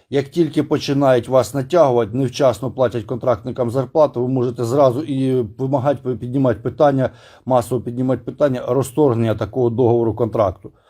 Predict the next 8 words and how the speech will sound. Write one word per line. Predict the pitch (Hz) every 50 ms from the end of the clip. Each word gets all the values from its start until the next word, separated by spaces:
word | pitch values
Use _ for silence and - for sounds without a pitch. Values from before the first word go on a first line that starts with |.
| _ _ _ _
Воно | - 120 123 131
с-, | 117 - - 113
тому | 135 143 147 143 131
що | - 139
сторона | 117 - - 147 143 143 147 156 170 180 190 185 - _ _
договору | - 127 156 151 139 151 143 143 127
не | 113 120 143
виконує. | 151 151 151 143 143 143 143 139 120 104 92 87 92